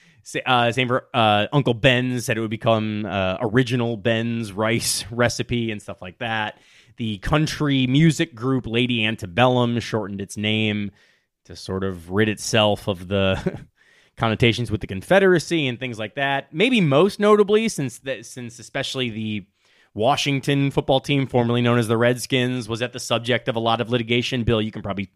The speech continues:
speak to this more, uh, uh, astutely than I can. For years, they were pressured to, to, to change their name, both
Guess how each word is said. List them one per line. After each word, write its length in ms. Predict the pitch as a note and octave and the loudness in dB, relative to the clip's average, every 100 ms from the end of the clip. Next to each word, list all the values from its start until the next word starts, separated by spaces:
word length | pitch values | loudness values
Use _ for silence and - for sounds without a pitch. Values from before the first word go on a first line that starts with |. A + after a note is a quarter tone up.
| _ _ _ | _ _ _
speak 280 | - - A#2+ | -12 -6 -6
to 40 | A2+ | -6
this 220 | G#2+ - | -10 -6
more, 460 | A#2 A2 G2+ G2+ - _ | -4 -4 -4 -6 -12 _
uh, 400 | - F#2+ F#2+ F#2 - _ | -12 -10 -10 -12 -14 _
uh, 160 | A2 G#2 | -10 -10
astutely 440 | - - C#3 B2 | -10 -2 0 0
than 120 | G#2 A#2 | -2 2
I 180 | A#3 | 0
can. 480 | G#3+ C#3 A#2 G2+ G2+ - _ _ _ | 0 -2 -2 -4 -8 -18 _ _ _
For 160 | - D#3 | -4 0
years, 540 | C#3 A3 C#4 C3+ A#2 | 4 4 4 0 -2
they 180 | C#3 F3+ | 2 2
were 160 | E3+ A2+ | 2 -2
pressured 720 | - B2 - B2+ G#2+ G2+ - | -4 -4 -4 -2 -2 -4 -6
to, 300 | - A2+ G#2 F#2 | -2 -2 -2 -8
to, 240 | - A2 | -6 -6
to 220 | G2+ - A2 | -6 -10 -4
change 360 | C#3+ B2 A#2 | 0 0 0
their 200 | A2 A2+ | 0 2
name, 420 | A2+ A2 G#2+ A2 G2+ | 2 2 0 -2 2
both 380 | D#3 C3 - | 2 2 -4